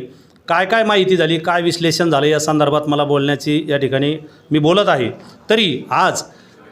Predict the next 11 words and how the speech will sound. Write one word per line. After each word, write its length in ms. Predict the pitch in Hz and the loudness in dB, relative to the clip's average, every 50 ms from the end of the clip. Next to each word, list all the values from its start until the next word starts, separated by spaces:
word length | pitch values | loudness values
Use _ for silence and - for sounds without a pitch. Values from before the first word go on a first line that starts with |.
| - - - _ - | -20 -20 -20 _ -6
दोन 260 | 107 143 185 226 220 | 0 2 2 2 4
हजार 360 | 170 165 156 175 185 190 190 - - - - | 2 2 2 4 4 2 2 0 -6 -10 -8
वीस 300 | 127 143 202 190 - 196 | -4 -2 0 2 2 2
एकवीस 600 | 196 196 190 185 208 214 202 - - - - - - - - - - - - | 2 0 0 0 0 0 0 -2 -4 -8 -12 -16 -20 -20 -20 -20 -14 -6 -2
ते 80 | 233 269 | 0 0
आज 300 | 254 196 180 202 202 202 | 2 2 2 2 2 2
अखेरपर्यंत 500 | 190 185 180 156 127 143 147 143 131 123 | 2 2 2 0 2 2 0 0 0 0
दोन 260 | 131 131 156 170 160 | 0 2 2 2 2
हजार 260 | 139 123 139 160 208 | 2 2 0 0 -2
पंचवीस 560 | - - - - - 185 185 185 196 175 - | -4 -10 -10 -4 -2 0 0 0 0 0 0
सव्वीस 360 | 175 151 123 113 104 - - | 0 0 0 0 -4 -6 -10